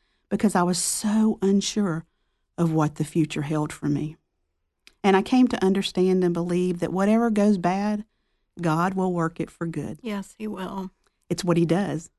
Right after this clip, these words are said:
Speaker 1: He will turn the broken into beautiful.
Speaker 2: What did you learn about yourself in that?
Speaker 1: If someone told me that I would be where I am today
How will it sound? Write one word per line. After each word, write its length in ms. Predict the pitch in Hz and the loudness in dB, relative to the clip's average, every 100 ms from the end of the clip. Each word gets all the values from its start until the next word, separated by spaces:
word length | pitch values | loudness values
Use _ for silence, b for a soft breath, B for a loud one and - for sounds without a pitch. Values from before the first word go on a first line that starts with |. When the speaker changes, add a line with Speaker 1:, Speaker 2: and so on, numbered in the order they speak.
| - | -4
Speaker 1:
He 80 | 196 | -2
will 140 | 196 | -2
turn 340 | 202 - 233 226 | -4 0 4 4
the 80 | |
broken 600 | 202 185 180 190 - 190 | 2 0 0 0 0 -2
into 360 | - 170 170 - | 0 0 0 -2
beautiful. 640 | 156 160 156 147 147 160 _ _ _ _ _ _ _ _ _ _ _ _ _ - | 0 0 0 -4 -10 -12 _ _ _ _ _ _ _ _ _ _ _ _ _ -6
Speaker 2:
What 200 | 214 294 | -2 0
did 200 | 302 - | -2 -2
you 100 | 233 | 0
learn 220 | 233 233 | 2 2
about 320 | 214 185 - | 2 2 0
yourself 560 | - 180 - 175 175 - | -4 -4 0 0 0 -4
in 160 | 170 | -8
that? 540 | 156 123 139 - - - _ _ _ _ _ _ _ _ _ | -4 -4 -4 -6 -12 -20 _ _ _ _ _ _ _ _ _
Speaker 1:
If 180 | 196 196 | 0 2
someone 380 | - 262 269 226 | 6 6 6 4
told 260 | 208 196 | 2 2
me 140 | 202 202 | 4 2
that 160 | 180 | 2
I 120 | 170 | 0
would 200 | 170 175 | 0 0
be 160 | 170 180 | 2 2
where 220 | 175 170 | 2 0
I 80 | 165 | 0
am 240 | - 170 | 2 2
today 760 | 170 165 165 160 160 170 175 | 2 0 0 2 2 0 -2